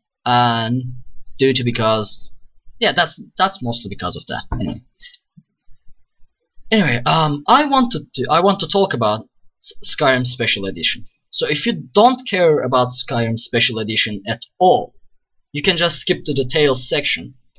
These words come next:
But, uh, I picked Skyrim Special Edition as our discussion topic, and I was actually hoping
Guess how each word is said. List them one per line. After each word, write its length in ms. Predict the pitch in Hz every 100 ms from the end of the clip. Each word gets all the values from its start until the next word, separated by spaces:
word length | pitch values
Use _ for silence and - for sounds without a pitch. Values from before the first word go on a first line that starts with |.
| - - - - - - - - - - - - - - - - - -
But, 300 | 131 143 143 - -
uh, 420 | 110 113 107 101 - _ _ _ _
I 140 | 139 156
picked 300 | - 160 -
Skyrim 340 | - - 139 127
Special 320 | 131 127 120
Edition 340 | 117 113 110
as 160 | 110 110
our 140 | 104
discussion 440 | 101 - - 107 120
topic, 240 | 117 101
and 80 | 127
I 100 | 214
was 220 | 320 233 233 -
actually 360 | 185 - 185
hoping 340 | 151 165 160